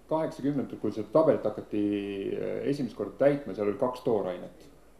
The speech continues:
mis oli märgitud kriitiliseks. Me oleme aastast kaks tuhat kol-, äh, kakskümmend kolm ja seal on üle neljakümne elemendi märgitud tänaseks kriitiliseks. Lühiperspektiivis,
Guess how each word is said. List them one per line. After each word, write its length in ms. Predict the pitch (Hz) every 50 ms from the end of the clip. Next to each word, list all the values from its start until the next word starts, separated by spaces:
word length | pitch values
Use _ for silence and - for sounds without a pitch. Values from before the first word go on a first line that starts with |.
| -
mis 160 | - 117 104 -
oli 120 | 110 101 95
märgitud 400 | 117 117 123 - 98 - 101 - -
kriitiliseks. 720 | - 117 107 - 107 95 95 - - - - - - - - - - - - -
Me 100 | 127 123 120
oleme 240 | 117 110 113 123
aastast 240 | 123 120 - - - -
kaks 220 | 135 123 - -
tuhat 220 | - 107 98 - -
kol-, 220 | 135 131 127 - -
äh, 400 | 127 104 101 101 98 98 98 98 95
kakskümmend 400 | - 127 - - - - - -
kolm 320 | - 143 147 135 101 92 92 - - - -
ja 60 | 107
seal 200 | 98 120 113 110
on 80 | 107 110
üle 160 | 113 107 104
neljakümne 560 | 107 120 127 127 113 95 90 92 95 95 101
elemendi 420 | 110 113 101 95 92 92 92 92 98
märgitud 460 | 101 107 104 98 98 - - 92 -
tänaseks 400 | 113 107 107 98 101 - - - -
kriitiliseks. 640 | - 113 110 107 - 95 92 87 98 - - - - - - - - - - - -
Lühiperspektiivis, 1120 | 120 151 175 165 135 - 120 117 - - 117 110 - - 120 117 113 104 104 101 - -